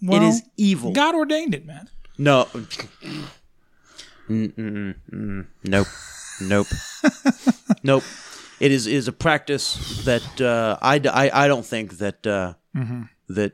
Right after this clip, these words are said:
Speaker 1: I, I mean, if God didn't want, God, if God wanted us to be circumcised,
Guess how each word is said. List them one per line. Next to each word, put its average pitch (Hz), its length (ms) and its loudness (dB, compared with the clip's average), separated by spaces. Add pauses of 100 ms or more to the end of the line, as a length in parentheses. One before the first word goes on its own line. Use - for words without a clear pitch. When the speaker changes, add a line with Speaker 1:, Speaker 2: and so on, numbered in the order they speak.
(120)
Speaker 1:
I, 101 240 -6
I 104 40 -4
mean, 120 240 -4 (220)
if 160 160 0
God 185 220 6
didn't 180 280 0
want, 170 540 2
God, 247 220 4
if 240 100 -4
God 311 180 4
wanted 269 160 0
us 202 120 -6
to - 40 -12
be 175 80 -4
circumcised, 170 640 -2